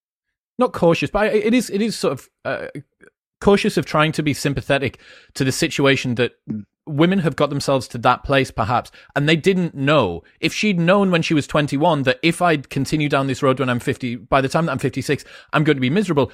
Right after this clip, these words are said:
Speaker 1: she probably would have done things differently. So partly you think, well, you know, you're culpable to some extent, but also nobody warned you. And I think it is important to,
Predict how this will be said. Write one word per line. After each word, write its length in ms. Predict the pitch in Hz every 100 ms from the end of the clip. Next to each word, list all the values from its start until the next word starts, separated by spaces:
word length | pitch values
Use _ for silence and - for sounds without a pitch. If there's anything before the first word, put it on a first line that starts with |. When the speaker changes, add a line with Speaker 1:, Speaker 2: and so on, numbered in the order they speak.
| -
Speaker 1:
she 160 | 220
probably 320 | 214 202 220 196
would 180 | 180
have 120 | 180 156
done 160 | 170
things 260 | 160 143 120
differently. 540 | 208 156 117 78 - - -
So 300 | 170 160 - _
partly 380 | - 220 180 156
you 120 | 143
think, 300 | - 147 135
well, 340 | 180 190 180 165
you 160 | 170
know, 80 | 156
you're 160 | 143 147
culpable 680 | - 202 196 175 160 151 127
to 200 | - 135
some 220 | - 190
extent, 340 | 180 220 226
but 80 | 175
also 440 | - 175 175 165 - -
nobody 260 | 156 165 156
warned 340 | 151 170 151
you. 180 | 110 73
And 100 | 117
I 40 | 120
think 220 | 165 175
it 80 | 165
is 100 | 175
important 540 | 160 156 143 127 98
to, 280 | - 120